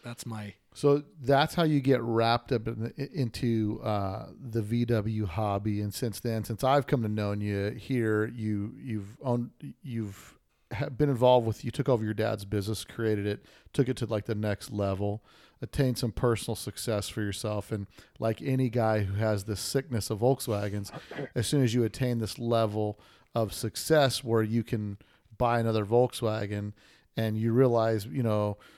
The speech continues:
Speaker 2: with family, you know, having a wife and all the stuff and being married, you, you can't spend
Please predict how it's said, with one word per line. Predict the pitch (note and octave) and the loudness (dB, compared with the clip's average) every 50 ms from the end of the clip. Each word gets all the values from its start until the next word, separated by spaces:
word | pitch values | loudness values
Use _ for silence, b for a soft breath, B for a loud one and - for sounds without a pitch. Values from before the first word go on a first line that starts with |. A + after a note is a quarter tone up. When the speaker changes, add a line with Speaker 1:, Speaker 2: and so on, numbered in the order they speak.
| B B | B B
Speaker 2:
with | B A#2 A2+ G#2+ - - - - b b b b | B -2 -2 -2 -4 -8 -14 -20 b b b b
family, | - - D3+ C3+ B2 A#2+ A#2+ B2 A#2+ A#2 A#2+ A#2+ A#2 A#2 A#2 | -6 -2 0 2 2 2 0 0 -2 -2 -2 0 0 0 0
you | A2+ A2+ | -2 -2
know, | A2+ A2 | 0 0
having | G#2+ A#2 A2+ A2+ A2+ | 0 0 0 -2 -2
a | G#2+ | -2
wife | G#2+ A2+ A#2 A#2 A2+ - - | 0 2 2 2 0 0 0
and | A#2 | 0
all | A2+ A2+ A2 | 0 0 0
the | G#2 | -2
stuff | - - A#2+ A2 G#2+ - A2 | -2 0 0 0 0 -2 -4
and | G#2+ G2+ | -6 -4
being | A2 A#2 A2+ G#2+ | -4 -2 -2 0
married, | G#2+ A2+ A2+ A2+ A2+ A2+ A2 G#2 | 0 2 2 2 2 0 -2 -2
you, | G#2 G#2+ G#2+ A2 - - | -4 -4 -4 -6 -8 -14
you | - - - A2+ | -12 -10 -10 -6
can't | - - C#3+ B2+ B2 B2+ | -2 0 0 0 0 -2
spend | - - - - C#3 B2+ B2+ B2 A#2 A#2 G#2+ A2 - | -4 -6 -4 0 2 2 2 2 2 0 -4 -6 -12